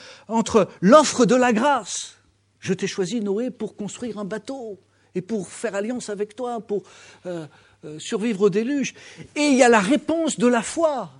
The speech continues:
de Moïse. Et il obéit en tout ce que avait dit le Seigneur pour construire l'arche. Et donc il construit le bateau dans l'indifférence générale, il faut le noter, peut-être même, euh,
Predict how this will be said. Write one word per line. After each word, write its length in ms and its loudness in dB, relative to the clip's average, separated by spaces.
de 100 -2
Moïse. 600 -2
Et 260 -6
il 200 -4
obéit 520 -4
en 120 -10
tout 300 -16
ce 200 -14
que 360 -12
avait 260 -12
dit 180 -16
le 140 -12
Seigneur 480 -12
pour 240 -12
construire 540 -12
l'arche. 480 -20
Et 80 -8
donc 220 -6
il 100 -10
construit 600 -8
le 120 -4
bateau 360 -6
dans 160 -8
l'indifférence 560 -6
générale, 420 -10
il 60 -16
faut 160 -16
le 80 -8
noter, 260 -12
peut-être 480 -8
même, 400 -6
euh, 240 -10